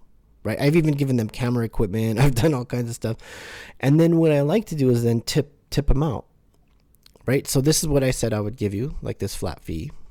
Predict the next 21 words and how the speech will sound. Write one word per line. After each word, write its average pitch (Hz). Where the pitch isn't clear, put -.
right? 98
'Cause 117
the 113
flat -
fees 113
work 110
for 104
me 110
because 98
the 110
way 107
it 120
was 110
like, 95
"Well, 120
you 139
could, 123
this 147
is 165
what 147
I 127